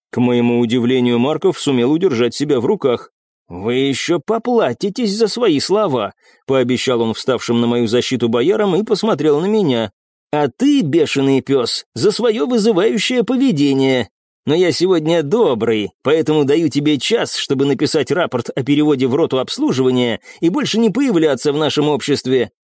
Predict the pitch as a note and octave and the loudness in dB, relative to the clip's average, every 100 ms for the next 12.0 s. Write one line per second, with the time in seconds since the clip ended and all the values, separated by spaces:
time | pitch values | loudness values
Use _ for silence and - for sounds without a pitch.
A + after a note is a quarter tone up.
0 | _ D#3 D#3+ F#3 D#3+ D#3 C#3+ D#3 D#3+ - | _ -2 0 0 0 0 0 0 0 0
1 | B2+ E3 C3 D#3+ - G3 A#3 C3+ C3+ B2 | 0 0 0 -2 -2 0 0 2 0 0
2 | D3 C3 E3 B2+ - D3 C3 D3+ E3+ C#3 | -2 -4 -4 -4 -2 0 0 0 0 -2
3 | A2+ A#2+ G#2+ - _ - B2 D#3+ B2 B3 | 0 -2 -2 -8 _ -6 -2 -2 -2 -2
4 | A3+ - D3+ A#2+ B2 A#2+ - _ _ _ | -2 -2 -2 0 0 -2 -10 _ _ _
5 | _ _ - B2 D3 C#3+ F#3 B3 C3+ D#3+ | _ _ -4 -2 0 2 0 0 0 0
6 | G#3+ B3+ C3 - - _ B2 G#3+ C3 - | 0 -2 -2 -4 -12 _ -4 -2 0 0
7 | A3+ - F#3 - B2 A2+ A2 - A2 G2 | 0 0 -2 -2 -2 0 0 0 -4 -4
8 | _ - B2 A#2+ G2+ A#2 G#2+ A2+ D#3 A2 | _ -4 -2 0 -2 -2 -2 -2 0 0
9 | F#2 _ - C#3+ G3 G#3 G#3 D3+ B2 - | -4 _ -6 -2 0 2 0 -2 -2 -2
10 | F3 D#3 - A#2+ A#2+ - A2+ F3+ D#3+ - | 0 0 0 -2 -2 -2 -2 0 -2 -2
11 | C#3+ C3+ - B2+ - B2+ E3 G3+ - - | -2 -2 -4 -4 -2 -2 0 -2 -4 -14